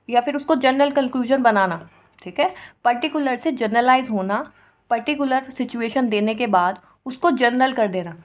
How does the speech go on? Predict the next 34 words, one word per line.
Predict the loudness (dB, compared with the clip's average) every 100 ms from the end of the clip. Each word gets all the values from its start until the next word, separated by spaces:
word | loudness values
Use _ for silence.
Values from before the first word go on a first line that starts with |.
| _ -6
मतलब | -4 0 0 4
आपने | 2 2 2 0
एक, | -2
अ, | -14 -8 -4 -2
ट्रायंगल | -2 0 2 0
ड्रॉ | 0 -2
करा | 0 0
जिसमें | 0 -2 -2
दो | -2
साइड | 0 0
इक्वल | 0 2 2
थी | 2 -4 -6 -18 -18 -4
और | -2 0
उसमें | 2 6
आपसे | 6 4 -4
पूछा | -4 2
गया | 2
कि | 2 0
बताओ | 0 0 2 2
दो | 2
एंगल | 0 2 -2
इक्वल | 2 4 4
हैं। | 2 -4 _ _ _ _ _ _ _ -6
आपने | -4 0 0
दिखा, | 2 2 0 0 -10 -12 -8 -2
निकाल | 2 4 4
के | 2
देखा | 2 2
तो | 0 4 6 6 4 -2
हाँ, | 0 0 0 -2
दो | -2
एंगल | 0 0 -4
इक्वल | 2 2
हैं। | 2